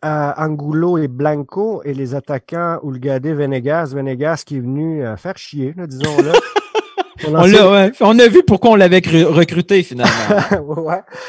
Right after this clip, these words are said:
Speaker 1: Euh, qui a été très dangereux tout le long du match et qui a été, euh, probablement, euh, celui qui a causé le plus, euh, de, de, de troubles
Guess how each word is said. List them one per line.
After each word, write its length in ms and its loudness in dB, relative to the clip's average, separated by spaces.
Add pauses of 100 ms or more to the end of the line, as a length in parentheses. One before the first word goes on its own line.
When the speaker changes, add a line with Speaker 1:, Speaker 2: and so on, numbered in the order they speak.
(300)
Speaker 1:
Euh, 120 -4
qui 100 -6
a 40 0
été 200 -2
très 260 0
dangereux 540 0
tout 140 -6
le 80 -4
long 180 -4
du 140 -10
match 420 -6
et 80 -8
qui 140 -8
a 20 -2
été, 320 -4
euh, 120 -2
probablement, 680 -4
euh, 80 -6
celui 380 -12
qui 160 -8
a 80 -8
causé 320 -8
le 60 -10
plus, 360 -10
euh, 220 -10
de, 180 -12
de, 160 -16
de 160 -14
troubles 480 -6